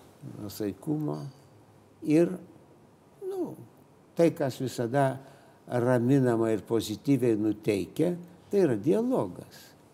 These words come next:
tai yra pokalbis. Jeigu kas nors atsisako dialogo, pavyzdžiui, vienas žymus parti-, partinis lyderis atsisakė dialogo su prezidente.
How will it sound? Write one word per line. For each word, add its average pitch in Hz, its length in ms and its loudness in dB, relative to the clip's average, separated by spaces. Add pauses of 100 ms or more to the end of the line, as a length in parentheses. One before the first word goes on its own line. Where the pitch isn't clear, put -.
(160)
tai 107 160 -12
yra 156 100 -6
pokalbis. - 760 -6 (2250)
Jeigu 160 300 2
kas 139 300 -2
nors 147 260 0
atsisako 127 720 -2
dialogo, 95 800 -2 (1120)
pavyzdžiui, 110 400 2
vienas 131 400 2
žymus 107 560 -2
parti-, 98 520 -6 (200)
partinis 98 800 -4
lyderis 120 640 -2 (420)
atsisakė 143 640 0
dialogo 117 560 2
su 139 160 -6
prezidente. 107 1000 -4